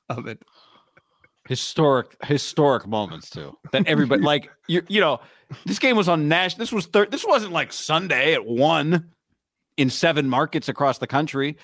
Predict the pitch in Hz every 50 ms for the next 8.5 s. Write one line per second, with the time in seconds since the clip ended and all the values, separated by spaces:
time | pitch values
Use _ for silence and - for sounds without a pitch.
0 | - - - 170 180 180 185 160 156 220 302 247 - - 214 208 208 202 190 185
1 | 165 160 147 139 131 - - 170 165 165 151 147 135 123 113 123 113 95 82 82
2 | 82 85 _ _ _ _ _ - _ _ _ _ _ _ _ _ _ _ _ _
3 | _ _ _ - - _ _ _ _ _ _ _ _ 175 220 233 - 285 311 339
4 | 320 285 240 - 165 170 160 - - 143 202 175 160 160 147 117 151 131 117 160
5 | 175 190 185 170 143 127 110 139 156 170 165 151 139 127 113 120 123 110 101 143
6 | 147 156 143 147 127 - 127 120 113 101 110 127 120 101 98 104 - 139 - -
7 | - 139 - 160 156 156 143 185 180 156 143 147 143 131 127 139 143 127 117 104
8 | 101 120 123 117 117 - - - -